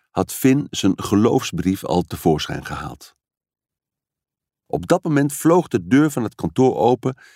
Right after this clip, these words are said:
en kwamen drie mannen met lange passen naar binnen gelopen.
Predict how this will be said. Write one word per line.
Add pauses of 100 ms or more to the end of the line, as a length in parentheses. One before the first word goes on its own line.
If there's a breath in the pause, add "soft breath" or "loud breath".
(200 soft breath)
en
kwamen
drie
mannen
met
lange
passen
naar
binnen
gelopen.